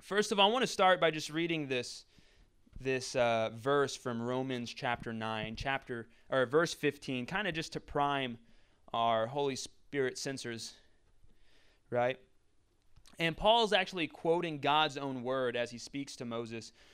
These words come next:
where he says, "I will have mercy on whomever I will have mercy, and I will have compassion on whomever I will have compassion."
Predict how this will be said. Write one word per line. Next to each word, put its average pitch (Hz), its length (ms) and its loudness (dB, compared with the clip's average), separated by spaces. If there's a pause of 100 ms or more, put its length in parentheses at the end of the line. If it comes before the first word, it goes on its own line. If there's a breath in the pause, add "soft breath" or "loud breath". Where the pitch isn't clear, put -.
where 139 140 0
he 135 80 0
says, 131 400 2 (400 soft breath)
"I 185 260 6
will 196 200 6
have 165 260 0
mercy 135 720 -2 (720)
on 143 120 0
whomever 139 640 0
I 127 140 0
will 120 140 -2
have 110 200 -6
mercy, 110 520 -10 (580 loud breath)
and 170 160 4
I 202 140 10
will 220 140 8
have 190 220 2
compassion 170 920 0 (560 soft breath)
on 156 200 0
whomever 143 680 -2 (320)
I 143 120 4
will 127 160 -2
have 120 360 -6 (600)
compassion." 147 560 -12